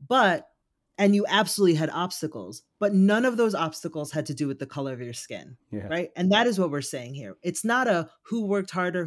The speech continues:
Speaker 1: who deserves what. I believe that we're all deserving of, of safe, um, places to live and, you know, um, access to food and water and the ability to get a free education. I believe we all deserve that.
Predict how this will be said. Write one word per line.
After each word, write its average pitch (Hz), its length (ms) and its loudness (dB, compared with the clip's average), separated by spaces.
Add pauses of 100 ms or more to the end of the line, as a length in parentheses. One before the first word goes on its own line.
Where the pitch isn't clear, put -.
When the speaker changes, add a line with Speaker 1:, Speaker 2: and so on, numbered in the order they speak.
Speaker 1:
who 208 160 -2
deserves 160 520 0
what. 147 380 -6
I 226 180 4
believe 175 320 4
that 151 100 -4
we're 143 140 -6
all 175 280 0
deserving 151 640 -2 (360)
of, 131 440 -8 (320)
of 143 160 -8
safe, 196 640 4 (400)
um, 139 320 -6
places 170 480 -2
to 175 100 -4
live 208 640 2
and, 139 300 -4 (220)
you 160 120 -6
know, 135 480 -6 (160)
um, 127 480 -12
access - 440 -4
to 151 80 -6
food 190 280 2
and 170 160 2
water 202 600 4
and 143 420 -4 (280)
the 170 60 4
ability 165 360 2
to 151 120 0
get 147 300 -2
a 147 40 -10
free 170 200 -2
education. 170 380 -2
I 190 120 -2
believe 247 220 0
we 196 160 4
all 214 240 6
deserve 147 440 -4
that. 98 260 -10